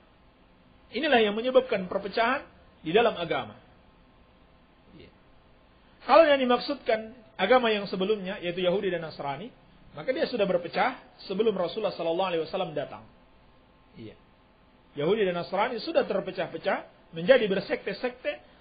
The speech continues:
sebelum Rasulullah sallallahu alaihi wasallam diutus. Ustaz mau tanya, radio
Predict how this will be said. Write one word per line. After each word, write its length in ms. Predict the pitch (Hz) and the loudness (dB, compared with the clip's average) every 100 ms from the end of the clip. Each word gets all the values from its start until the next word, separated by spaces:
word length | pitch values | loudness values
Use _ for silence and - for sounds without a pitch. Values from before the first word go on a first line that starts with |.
| - - | -16 -6
sebelum 400 | 170 175 220 247 - - | -2 0 -2 -4 -18 -16
Rasulullah 420 | - 165 165 220 | -6 -6 -2 -2
sallallahu 400 | 170 165 160 180 170 | -2 -2 -2 0 0
alaihi 100 | 165 | -2
wasallam 300 | 156 208 175 | -2 -4 -4
diutus. 400 | 147 131 120 - - - - _ _ _ _ _ _ _ _ _ _ _ _ _ _ _ _ _ _ _ _ _ - | -8 -10 -12 -14 -16 -18 -20 _ _ _ _ _ _ _ _ _ _ _ _ _ _ _ _ _ _ _ _ _ 0
Ustaz 140 | 254 | 0
mau 160 | 254 247 | 4 4
tanya, 460 | 240 220 196 196 170 - | 4 0 0 -6 -8 0
radio 400 | 190 214 240 | 2 6 6